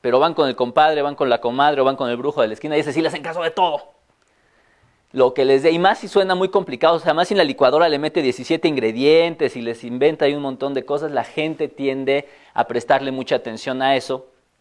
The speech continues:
lo cual desafortunadamente es grave, porque uno nos hace perder el tiempo, y aquí tiempo es oro. Segundo, usualmente nos expone a peores cosas, porque resulta que el paciente tiene sobrepeso,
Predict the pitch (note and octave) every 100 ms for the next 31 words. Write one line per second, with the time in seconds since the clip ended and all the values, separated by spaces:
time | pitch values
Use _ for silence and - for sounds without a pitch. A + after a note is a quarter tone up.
0 | _ _ _ _ _ _ - A#2+ C3 C3
1 | C3 C3 A2 - A#2 A#2+ A2+ A2 G#2+ A2
2 | A2+ C#3+ C#3+ B2 B2 _ _ _ _ _
3 | _ _ _ _ - D3+ F3 A3+ B3 F3+
4 | E3 C3 C#3+ C#3+ C3 A#2 G#2 G2 - _
5 | _ _ _ - A2 G2 G2 C#3 D3 C#3+
6 | C3 - G#2 G2+ A2 _ _ _ _ -
7 | C3+ D#3 G3+ G3 E3 A3+ - _ _ C3+
8 | E3+ E3 F3+ F3 D3 - D#3+ D3+ D3 D3+
9 | C#3+ E3+ D3+ B2 - A#2+ C3 A2+ A#2+ B2+
10 | D3+ E3+ C#3+ B2+ A#2 C#3+ C#3+ D3 C#3+ C3+
11 | G2+ G2 D3+ D#3 E3+ E3+